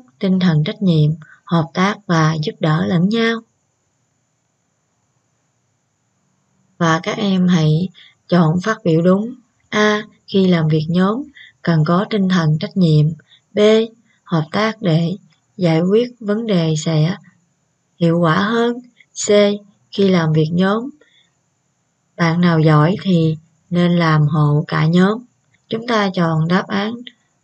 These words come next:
nào là đáp án đúng nhất? Và đây là đáp án cho phát biểu đúng. Đó là phát biểu B, hợp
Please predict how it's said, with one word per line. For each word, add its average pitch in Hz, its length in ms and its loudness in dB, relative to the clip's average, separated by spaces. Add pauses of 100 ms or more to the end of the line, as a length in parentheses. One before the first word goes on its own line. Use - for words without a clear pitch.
nào 165 240 0
là 160 200 0
đáp 170 320 -2
án 208 340 -4
đúng 214 180 -6
nhất? 240 200 -4 (520)
Và 165 140 -2
đây 185 240 0
là 160 340 -2
đáp 175 260 -4
án 208 340 -4 (600)
cho 170 400 -2 (560)
phát 226 200 -2
biểu 165 200 0
đúng. 202 300 -2 (1900)
Đó 185 160 0
là 180 340 -2
phát 208 240 -6
biểu 160 200 -2
B, 190 80 -2 (680)
hợp 175 200 0